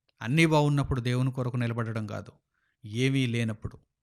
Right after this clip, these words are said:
ప్రతి పరిస్థితి మనకు అభిముఖంగా మారిపోతున్నప్పుడు,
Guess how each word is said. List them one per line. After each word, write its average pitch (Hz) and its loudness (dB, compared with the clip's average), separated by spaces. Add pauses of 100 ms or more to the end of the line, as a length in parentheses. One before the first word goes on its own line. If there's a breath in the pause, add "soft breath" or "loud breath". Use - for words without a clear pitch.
(560)
ప్రతి 147 2
పరిస్థితి 180 4 (720)
మనకు 156 2 (680)
అభిముఖంగా 220 8
మారిపోతున్నప్పుడు, 170 2